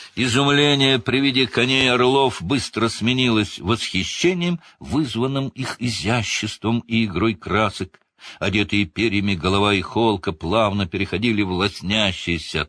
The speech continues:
торс, и все они были разные: сизые, рыжие, красные, каштановые и аспидно-вороные. «Ну как?» Хагрид потёр ручищи одну о другую. Лицо его сияло восторгом.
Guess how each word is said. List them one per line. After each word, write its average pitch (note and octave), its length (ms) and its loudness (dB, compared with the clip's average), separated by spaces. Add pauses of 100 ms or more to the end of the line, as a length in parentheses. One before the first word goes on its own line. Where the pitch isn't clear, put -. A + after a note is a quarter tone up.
торс, D3+ 460 -2 (240)
и C3 160 0
все B2 320 0
они A#2+ 160 0
были A#2 220 0
разные: G2 680 0
сизые, E2+ 640 -4
рыжие, E2 460 -4
красные, F#2 640 -2
каштановые C3 800 0 (160)
и C#3+ 240 -2
аспидно-вороные. A#2+ 1700 0
«Ну G2+ 160 0
как?» G2+ 640 0 (600)
Хагрид A2 760 0
потёр G#2+ 480 2
ручищи D#3 960 4
одну D3+ 380 0
о D#3+ 40 2
другую. D#3+ 540 2 (500)
Лицо G#2+ 480 0
его F#2+ 200 4
сияло D#2+ 460 -2
восторгом. D#3 680 0